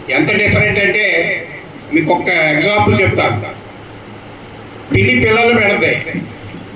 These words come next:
వాటిని సంరక్షించడం కోసం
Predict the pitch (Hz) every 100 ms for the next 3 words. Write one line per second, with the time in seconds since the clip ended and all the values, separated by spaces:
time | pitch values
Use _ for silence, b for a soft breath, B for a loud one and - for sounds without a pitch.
0 | - - - 156 - - - - - -
1 | - - - 170 202 196 - 190 202 240
2 | 240 240 233 226 214 208 214 247